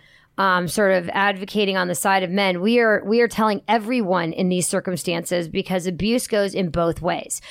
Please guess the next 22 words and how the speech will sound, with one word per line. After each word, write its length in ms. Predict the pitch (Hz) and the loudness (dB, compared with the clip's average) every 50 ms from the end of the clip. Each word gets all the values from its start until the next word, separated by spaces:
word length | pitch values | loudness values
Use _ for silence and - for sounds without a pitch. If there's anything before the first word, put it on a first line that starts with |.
| - - - - _ - | -20 -20 -20 -8 _ 0
Men, 520 | 196 202 214 220 233 240 254 262 247 - _ _ _ | 2 2 2 2 2 2 2 2 0 -2 _ _ _
women, 560 | 185 208 226 220 220 220 220 220 220 226 196 - _ _ | 0 2 2 2 2 2 2 2 2 0 0 -2 _ _
same-sex 640 | - - 254 240 233 233 - 254 226 214 - - | -2 0 2 2 2 2 0 0 -2 -2 -4 -4
relationships, 720 | 214 220 214 214 196 - 208 226 - - 226 208 180 - - - - _ _ | 0 0 2 0 0 -2 -4 -4 -2 0 0 -2 -2 -4 -12 -20 -20 _ _
you 260 | - 190 214 240 247 247 | -4 0 2 4 4 4
name 260 | 240 220 214 214 214 | 4 2 2 2 2
it, 280 | 208 202 202 - - _ | 2 2 0 -2 -4 _
it, 240 | - 202 190 - - | -4 -4 -4 -2 0
there, 220 | 214 214 202 196 | 0 2 2 2
it, 200 | - 196 214 160 | 2 0 0 2
it 160 | 160 220 196 208 | 2 2 2 2
is 140 | 196 170 | 2 2
everywhere. 680 | 190 202 208 180 180 180 170 156 151 - - - - - _ _ _ _ _ _ _ _ - - - - | 2 0 0 0 -2 -2 -2 -2 -2 -4 -4 -6 -8 -12 _ _ _ _ _ _ _ _ -20 -8 -2 0
Um, 280 | 214 208 202 190 202 - | 0 2 2 0 0 0
and 160 | 214 214 202 | -2 -2 0
so 140 | - - 233 | 0 0 0
you 120 | 220 214 | 0 2
gotta 240 | 202 220 220 214 214 | 2 2 2 2 2
be 120 | 202 202 185 | 0 -2 -2
mindful 460 | 180 170 170 185 185 - - 185 180 | 0 0 0 0 -2 -2 0 0 0
of 120 | 170 170 | 0 -2
that. 280 | 175 - - - - | -4 -6 -6 -6 -10